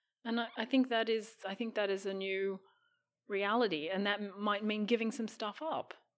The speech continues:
and certainly sending some stuff back <laughs> from our museums and collections. And I think that's all, that's all for the better, because in those processes, we learn something as well. We should see that as an educational opportunity where there is a whole lot more,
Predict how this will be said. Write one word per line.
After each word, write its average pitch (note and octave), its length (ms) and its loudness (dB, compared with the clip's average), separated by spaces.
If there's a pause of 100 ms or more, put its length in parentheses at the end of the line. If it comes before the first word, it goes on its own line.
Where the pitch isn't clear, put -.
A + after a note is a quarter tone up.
and G3+ 160 0
certainly G#3+ 280 -2
sending F#3+ 340 2
some G3 160 -2
stuff G3 340 -4
back C4+ 340 2 (460)
<laughs> - 460 -4
from G#3+ 220 4
our G3+ 180 2
museums G#3 580 -2
and G3+ 100 -4
collections. G3+ 640 -4 (680)
And A3+ 160 -2
I A3 60 -4
think A3+ 200 -6
that's G#3+ 280 0
all, G3 320 0 (760)
that's G3+ 220 0
all G#3+ 140 6
for G#3+ 140 -4
the G3 100 0
better, G#3 300 2
because G#3 400 -2
in B3 180 6
those G3 220 0
processes, F3 640 -4 (200)
we G3 260 -2
learn F#3+ 320 -2
something F#3+ 420 -6
as F3 140 -8
well. E3 280 -2
We F#3+ 100 0
should G3 200 -4
see G3+ 160 2
that F#3+ 320 2
as F#3+ 100 -6
an F3 180 -4
educational F#3 640 -2
opportunity F3+ 720 -4 (720)
where G3+ 180 4
there F#3+ 180 6
is F#3 120 0
a F#3 80 0
whole G3 240 0
lot F#3+ 200 2
more, F3 440 2